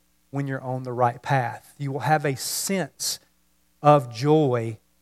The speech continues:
knowing you have honored the one who made you. Not happiness. Notice the apostles walked out of being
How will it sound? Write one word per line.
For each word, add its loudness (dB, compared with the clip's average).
knowing 6
you -4
have -2
honored 4
the -6
one -4
who -10
made -4
you. -14
Not 8
happiness. 2
Notice 8
the 2
apostles 10
walked 10
out 10
of 2
being 2